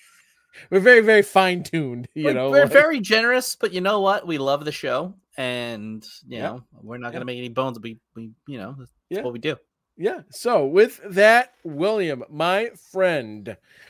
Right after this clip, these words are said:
Speaker 1: where can the people find us?
Speaker 2: Anywhere they would like. Twitter, obviously. French Stewart just interacting with us tonight. I didn't. Oh, wait, wait, wait, wait. Did he, uh, did he reply? Uh, whip. <laughs> He reply-, he retweeted it.
Speaker 1: No way.
Speaker 2: Yeah,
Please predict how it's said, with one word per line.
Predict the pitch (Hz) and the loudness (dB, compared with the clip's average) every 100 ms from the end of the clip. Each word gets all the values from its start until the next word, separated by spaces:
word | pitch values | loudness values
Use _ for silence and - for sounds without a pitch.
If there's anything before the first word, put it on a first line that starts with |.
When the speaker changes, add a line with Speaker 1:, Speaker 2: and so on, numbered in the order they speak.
| _ - | _ -4
Speaker 1:
where | 127 143 | 0 0
can | 135 117 | -2 -8
the | 110 | -10
people | 107 - | -12 -12
find | 82 82 78 | -16 -16 -16
us? | - - _ _ _ | -20 -20 _ _ _
Speaker 2:
Anywhere | 160 226 220 202 | -6 -4 -4 -2
they | 190 | -2
would | 175 147 | -4 -4
like. | 110 120 - - _ _ - | -4 -4 -6 -20 _ _ -12
Twitter, | - 143 143 147 | -4 -2 0 0
obviously. | 120 135 139 160 139 | 0 -2 -6 -10 -8
French | - 131 - | -6 -6 -6
Stewart | - 127 160 - | -8 -6 -6 -8
just | - | -14
interacting | 104 113 110 107 120 135 | -12 -10 -6 -6 -8 -10
with | 135 135 | -6 -6
us | 131 | -6
tonight. | 151 147 135 | -6 -6 -6
I | 113 | -8
didn't. | 113 113 | -10 -4
Oh, | 139 233 233 | 4 4 4
wait, | 147 208 | 0 -2
wait, | 180 214 - | -2 -6 -6
wait, | 180 208 | -6 -6
wait. | 185 208 _ - | -6 -8 _ -8
Did | 160 | -6
he, | 160 160 | -4 0
uh, | 160 156 151 151 156 _ _ _ _ | 2 4 4 2 -2 _ _ _ _
did | 131 | -10
he | 135 | -10
reply? | 139 151 117 120 127 - | -8 -6 -4 -4 -6 -8
Uh, | 139 151 151 151 147 143 120 | -8 -6 -4 -4 -4 -8 -8
whip. | 151 139 - - _ _ - - | -8 -8 -12 -20 _ _ -4 -2
<laughs> | - 285 285 - 226 | 4 4 4 2 2
He | 208 | 2
reply-, | 202 196 190 | 4 4 4
he | 180 | 2
retweeted | 175 254 - 254 349 277 | -2 -8 -8 -6 -2 -2
it. | 139 _ _ _ _ _ | -4 _ _ _ _ _
Speaker 1:
No | 240 302 | 6 8
way. | 359 370 339 160 _ _ _ | 8 6 6 2 _ _ _
Speaker 2:
Yeah, | 247 269 | 0 0